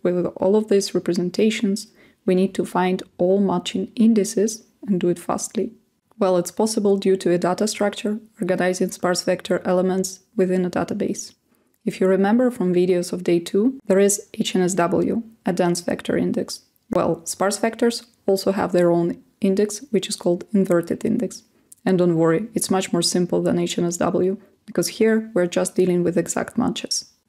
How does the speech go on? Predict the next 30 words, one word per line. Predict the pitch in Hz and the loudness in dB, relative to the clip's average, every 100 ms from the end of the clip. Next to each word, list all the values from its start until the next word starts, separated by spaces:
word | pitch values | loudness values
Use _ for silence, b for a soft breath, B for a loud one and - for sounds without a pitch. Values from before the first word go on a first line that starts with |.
| - | -2
Let's | 202 202 | -2 0
study | - 202 214 196 | -2 0 2 2
inverted | 180 180 175 - 226 | 2 0 0 0 2
index | 240 226 - - _ - | 2 2 -6 -14 _ -2
on | 233 | 2
an | 214 180 | 2 2
example. | 175 - - - 196 - _ _ - | 0 -2 -2 -4 -6 -8 _ _ -2
Let's | 240 - | -2 0
say | 262 | 2
we | 233 202 | 2 2
have | 190 | -2
three | - - 180 | -4 -4 -4
sparse | - - - | -2 -4 -2
vectors. | - - - - - _ _ _ _ _ - | -4 -6 -6 -8 -8 _ _ _ _ _ -6
Each | 185 - | -4 -2
of | 175 | 0
them | 175 170 | 0 0
has | - 175 | -2 0
an | 170 | 0
I | 170 | 0
D, | 170 196 269 - _ _ _ _ _ _ _ - | 2 2 0 -2 _ _ _ _ _ _ _ -4
object | 175 170 156 - - | -4 -2 -6 -6 0
indices | 220 240 240 240 240 - - - | 4 4 2 0 0 -2 -10 -6
of | 196 196 | -4 0
a | |
non-zero | 202 202 208 202 196 190 | 2 4 2 2 2 2
dimensions, | 190 185 185 - 196 202 - - _ _ _ - | 2 2 0 -2 -4 -4 -10 -16 _ _ _ 0
and | 254 | 4
their | 214 175 | 4 2
values, | 170 170 175 208 - | 2 2 0 -2 -6